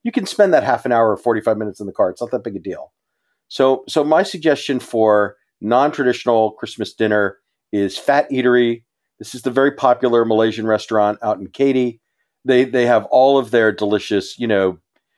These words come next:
they do beef rendang, they do roti canai, they do, they do a dim sum menu with dumplings. They do, they do a lot of really delicious things.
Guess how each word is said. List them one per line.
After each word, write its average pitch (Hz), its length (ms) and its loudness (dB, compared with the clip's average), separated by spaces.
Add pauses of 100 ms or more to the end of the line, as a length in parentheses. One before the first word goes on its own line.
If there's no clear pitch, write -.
(180)
they 98 100 0
do 104 200 -4
beef 110 280 -6
rendang, 123 680 2
they 104 140 0
do 95 460 -4
roti 131 520 0
canai, 123 640 2
they 101 140 0
do, 101 400 -4 (300)
they 120 80 -4
do 113 160 2
a 101 60 2
dim 131 240 2
sum 131 280 -2
menu 123 340 2
with 104 200 -2
dumplings. 120 600 0
They 110 120 -2
do, 107 340 -2 (320)
they 117 60 -4
do 127 160 2
a - 20 4
lot 123 320 4
of 123 80 0
really 113 200 2
delicious 107 400 -6
things. 104 380 -2